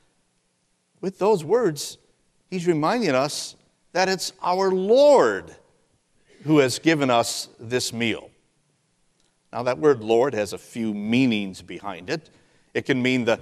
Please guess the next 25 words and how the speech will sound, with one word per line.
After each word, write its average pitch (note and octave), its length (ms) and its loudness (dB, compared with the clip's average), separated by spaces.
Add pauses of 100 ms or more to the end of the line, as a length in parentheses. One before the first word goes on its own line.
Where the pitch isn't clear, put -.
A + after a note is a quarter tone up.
(120)
the - 80 -6
sovereign C#3+ 840 4
God, B2 480 4
the G#2 80 -4
one C3+ 300 2
who C#3 180 6
is B2+ 140 2
over B2+ 360 6
all B2+ 320 6
things. A#2+ 800 -2 (1120)
It B2+ 80 -14
also E3 280 -4
refers A2+ 520 -6
to A2 240 -8
an G2+ 180 -10 (420)
owner B2+ 580 -4 (440)
or A#2+ 180 -2
a A#2+ 60 -4
master, C3 680 -10 (480)
somebody G3 500 2
who E3 200 2
has C3+ 540 2 (200)
redeemed C3 960 0 (280)
a C3 100 -2
slave G2+ 760 -2